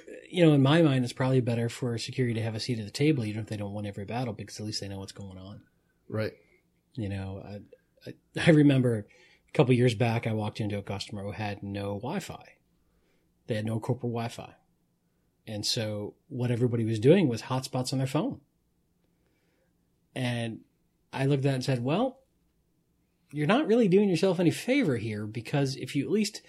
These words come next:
Speaker 1: provided the Wi-Fi services, you could at least monitor and control it, as opposed to now you have no control over these, in essence, network bridging coming into your environment."
Speaker 2: Right.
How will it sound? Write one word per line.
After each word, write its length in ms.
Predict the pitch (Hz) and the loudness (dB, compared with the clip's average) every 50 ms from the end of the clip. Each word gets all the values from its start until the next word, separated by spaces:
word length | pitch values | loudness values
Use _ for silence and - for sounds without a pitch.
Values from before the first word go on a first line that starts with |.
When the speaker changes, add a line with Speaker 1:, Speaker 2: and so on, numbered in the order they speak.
| - - - _ | -20 -20 -20 _
Speaker 1:
provided 480 | - - 151 127 135 135 - 220 214 160 | 0 2 2 4 4 2 2 2 4 4
the 60 | 156 | 4
Wi-Fi 340 | 135 139 143 139 - 135 120 | 2 2 0 -2 -2 -4 -4
services, 540 | - - 170 180 175 160 - 127 113 107 120 | -4 -4 -4 -4 -4 -4 -4 -4 -2 -2 -2
you 100 | 123 120 | -2 -2
could 160 | - 135 120 | -2 -2 -2
at 160 | 123 107 113 | -2 -4 -4
least 380 | 131 156 175 175 - - - - _ _ _ _ _ _ _ - | -4 -4 -2 -2 -4 -4 -6 -10 _ _ _ _ _ _ _ -4
monitor 720 | 113 107 120 135 156 170 160 165 - 156 151 151 - - - - | -2 0 0 2 2 2 2 4 6 6 6 6 4 0 -6 -10
and 120 | 131 - | -10 -8
control 540 | - 110 107 - - - 196 220 233 185 127 | -8 -10 -10 -10 -4 0 2 4 4 4 4
it, 180 | - - - - - _ _ _ _ _ _ _ _ _ _ _ _ _ _ | 2 -2 -10 -18 -20 _ _ _ _ _ _ _ _ _ _ _ _ _ _
as 200 | - 135 143 135 | -2 0 2 2
opposed 260 | 139 131 139 135 139 - | 4 4 2 2 2 0
to 60 | 127 | 0
now 160 | 135 156 196 | 2 2 2
you 140 | 190 151 135 | 2 2 2
have 180 | 143 131 117 | 2 2 0
no 320 | 117 113 117 127 160 220 226 | 0 0 2 2 2 2 2
control 600 | - 165 135 - - 147 120 104 95 - - _ _ _ _ _ _ _ _ _ _ _ _ | 0 -2 -2 0 -2 -2 -2 -2 -4 -8 -12 _ _ _ _ _ _ _ _ _ _ _ _
over 200 | - 135 120 127 | -4 -2 0 2
these, 260 | 123 127 127 117 117 | 4 4 4 2 0
in 180 | - - - 143 | -2 -4 0 2
essence, 460 | 147 156 - 156 131 123 - - - _ - - - - _ _ _ _ _ _ | 2 4 4 2 2 2 0 -2 -4 _ -20 -20 -20 -20 _ _ _ _ _ _
network 320 | - 185 233 226 170 131 | 2 4 4 4 4 6
bridging 400 | 127 170 208 185 165 147 107 104 | 10 10 10 10 10 6 6 4
coming 240 | - 165 147 135 131 | 4 6 6 6 6
into 180 | 131 131 - 131 | 4 4 2 0
your 100 | 120 113 | 0 0
environment." 380 | 107 107 101 90 82 69 - _ _ _ _ - _ _ | -2 -2 -4 -6 -8 -12 -16 _ _ _ _ -20 _ _
Speaker 2:
Right. 280 | - - 120 113 110 | -10 -8 -6 -6 -6